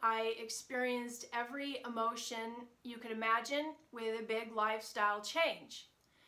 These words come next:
and had a hard time figuring out if I was happy or not. On one side,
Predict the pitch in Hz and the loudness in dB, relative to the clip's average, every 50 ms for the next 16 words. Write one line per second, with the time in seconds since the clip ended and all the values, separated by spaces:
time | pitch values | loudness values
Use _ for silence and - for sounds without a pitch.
0 | - - - - _ _ - 240 247 247 247 254 262 269 269 - - - 277 247 | -20 -20 -20 -20 _ _ -4 0 2 4 4 4 4 2 0 -4 2 4 4 4
1 | 240 233 - - 285 294 320 339 311 - - 320 311 302 285 277 269 262 262 262 | 4 0 2 4 6 6 6 6 4 0 2 6 8 8 8 8 4 2 0 -2
2 | 254 254 - 285 262 233 247 269 269 262 247 247 - 269 277 247 220 214 214 214 | -4 -6 -6 -8 -8 -6 -2 0 0 0 0 2 6 8 8 8 8 6 4 0
3 | 214 - - 208 208 214 214 208 - - 254 247 247 247 240 220 220 220 214 220 | -4 -2 -2 0 0 0 -2 -4 2 6 6 6 6 4 0 -6 -8 -6 -6 -6
4 | 214 214 262 285 262 - - - - - - _ _ _ _ _ _ _ _ _ | -2 4 6 8 8 6 4 -2 -10 -16 -20 _ _ _ _ _ _ _ _ _
5 | _ _ _ _ _ _ _ _ _ _ _ _ _ _ _ - 220 208 214 226 | _ _ _ _ _ _ _ _ _ _ _ _ _ _ _ -10 -8 -2 2 4
6 | 269 320 349 294 - - 226 208 208 208 214 233 233 | 4 4 2 -2 2 6 8 8 8 6 4 0 -4